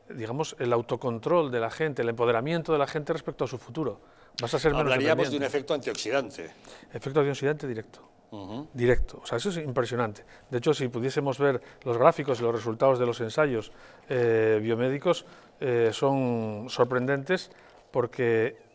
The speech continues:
Speaker 1: eh, incluso, eh, conseguimos mayor producción de energía dentro de la célula, pero con menos desgaste celular.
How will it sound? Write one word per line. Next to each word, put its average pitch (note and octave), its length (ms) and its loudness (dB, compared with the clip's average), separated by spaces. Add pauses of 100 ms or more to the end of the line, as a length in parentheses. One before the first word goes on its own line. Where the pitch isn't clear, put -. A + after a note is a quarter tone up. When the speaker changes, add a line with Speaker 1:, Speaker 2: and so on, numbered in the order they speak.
(400)
Speaker 1:
eh, A#2 420 -4
incluso, A#2+ 680 0 (420)
eh, A#2+ 340 2
conseguimos B2+ 720 -2 (320)
mayor C3 480 4
producción C#3 460 -2
de C3 60 -4
energía A#2+ 460 -4
dentro B2+ 380 -2
de D3+ 80 2
la D3+ 80 2
célula, E3 440 -2 (380)
pero G3 200 8
con F3+ 120 0
menos F3+ 200 -2
desgaste C#3+ 340 -6
celular. B2+ 340 -4